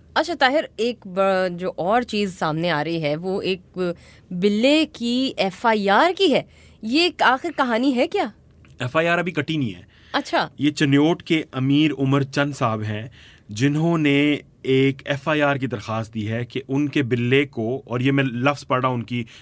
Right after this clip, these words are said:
Speaker 2: درخواست میں سے،
Speaker 1: جی، جی۔
Speaker 2: "نامعلوم ملزمان نے اپنی بلی کے ذریعے ہمارے بلے کو ورغلا کر اغوا کیا ہے۔"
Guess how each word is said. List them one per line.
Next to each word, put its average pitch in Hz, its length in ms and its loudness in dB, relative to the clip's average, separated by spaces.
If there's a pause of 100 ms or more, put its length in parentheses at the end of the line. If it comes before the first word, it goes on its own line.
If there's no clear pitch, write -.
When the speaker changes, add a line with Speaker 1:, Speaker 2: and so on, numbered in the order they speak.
(140)
Speaker 2:
درخواست 143 360 2
میں 120 100 -2
سے، 113 160 -8
Speaker 1:
جی، 262 160 -2
جی۔ 240 160 -6 (280)
Speaker 2:
"نامعلوم 151 680 2
ملزمان 139 520 2
نے 143 160 2
اپنی 135 240 0
بلی 135 400 0
کے 139 160 0
ذریعے 120 480 -2
ہمارے 123 580 0
بلے 131 520 2
کو 131 360 0
ورغلا 117 500 -2
کر 123 200 -4
اغوا 120 340 0
کیا 104 280 -8
ہے۔" 98 80 -8